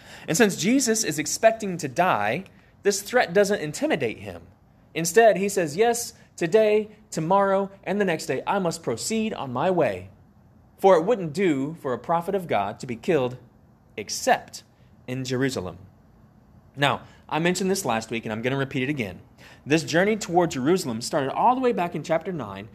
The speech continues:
and it's gonna continue until about halfway through chapter nineteen. That means that Jesus' final journey toward Jerusalem takes up about half of the book of Luke.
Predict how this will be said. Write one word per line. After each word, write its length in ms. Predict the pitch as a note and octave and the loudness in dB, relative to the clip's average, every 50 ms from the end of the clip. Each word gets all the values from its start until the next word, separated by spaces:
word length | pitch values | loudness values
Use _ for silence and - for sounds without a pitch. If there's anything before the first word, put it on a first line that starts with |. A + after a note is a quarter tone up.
| - - - - | -20 -20 -14 -8
and 80 | - | -8
it's 100 | C3+ C3+ | -4 -2
gonna 160 | - E3 D3+ D3 | 0 0 0 0
continue 840 | - D#3 C3+ C3 C3 - C4+ C#4+ C4 G3 C#3 A#2+ A2 A2+ C3+ D#3 - - - - _ - | 0 0 -2 -2 -2 -2 0 0 2 2 2 0 0 0 -2 -4 -8 -12 -20 -20 _ -8
until 380 | C3+ D3 D3+ - F#3 F3 E3+ | -6 -6 -2 0 2 2 4
about 220 | E3 D#3 D3 B2+ - | 4 2 0 0 0
halfway 360 | - F#3 F#3+ F#3+ - F#3+ F3+ | 0 0 0 2 0 -2 -2
through 200 | F#3 - E3 E3 | 0 -2 -2 -2
chapter 380 | D#3+ - D3+ C#3 - - C#3 | 0 0 -2 -2 -2 -4 -6
nineteen. 600 | C3 B2 A#2 G#2+ - - - A#2+ G2+ F2+ E2+ F2 - - _ - - _ _ _ _ _ - - - | -6 -6 -6 -6 -8 -10 -10 -10 -8 -10 -12 -16 -20 -20 _ -20 -20 _ _ _ _ _ -20 -6 0
That 160 | - F3+ G3 | 2 2 4
means 200 | G#3+ A#3 A3+ G3 | 4 2 2 2
that 240 | - G3 D#3+ C#3 C#3 | 2 2 2 2 0
Jesus' 600 | B2 D#3 G3+ A#3 A#3+ A3 B3 A#3 - F#3 E3 - | -2 -2 -2 -2 -2 -4 -4 -4 -4 -4 -6 -4
final 280 | - E3 D#3+ F3 G3 F#3 | -4 -2 0 0 0 -2
journey 320 | D#3 D3+ E3 F3+ F#3 F#3 | -2 -2 -2 -2 -2 -4
toward 320 | F3+ - - D3+ D#3+ D#3 D3+ | -4 -4 -2 -2 -2 -2 -2
Jerusalem 420 | - C3 C#3 C#3+ C3+ C3+ A2+ A2 | -2 -2 -2 -2 -2 -2 -6 -4
takes 260 | - F#3 A3 - - | -4 -4 -4 -2 -2
up 100 | - - | -4 -2
about 360 | D#3+ C#3 D#3+ F#3 - - - - - _ _ | -2 0 0 0 0 -2 -8 -18 -20 _ _
half 500 | - - - - A#3+ D#3 A2+ A2 - - - | -18 -6 0 2 2 2 2 0 -6 -10 -8
of 160 | - C3+ B2 | -8 -6 -6
the 80 | B2 B2 | -6 -2
book 260 | A#2+ D#3 D#3+ D#3 - - | 0 0 0 0 -4 -10
of 160 | A#2 G2 G#2 | -12 -8 -4
Luke. 360 | B2 F3+ - - - - - | -2 0 0 -2 -4 -12 -20